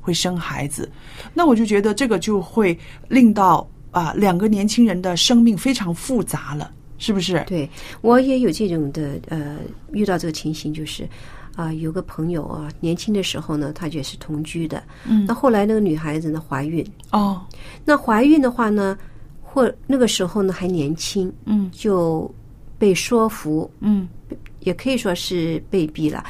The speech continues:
Speaker 1: 嗯。
Speaker 2: 说服呢，去堕胎。
Speaker 1: 哦。
Speaker 2: 那后来造成的影响是什么呢？就是她后来就不，
Speaker 1: 不育。
Speaker 2: 不育。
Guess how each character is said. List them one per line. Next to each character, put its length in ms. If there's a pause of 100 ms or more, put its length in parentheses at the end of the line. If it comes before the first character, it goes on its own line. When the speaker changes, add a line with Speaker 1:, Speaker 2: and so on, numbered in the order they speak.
(120)
Speaker 1:
嗯。 80
Speaker 2:
说 220
服 200
呢， 180
去 160
堕 220
胎。 260 (300)
Speaker 1:
哦。 440 (540)
Speaker 2:
那 140
后 180
来 180
造 220
成 200
的 80
影 260
响 260
是 140
什 160
么 100
呢？ 220 (300)
就 120
是 80
她 140
后 180
来 120
就 100
不， 200 (400)
Speaker 1:
不 140
育。 40
Speaker 2:
不 140
育。 420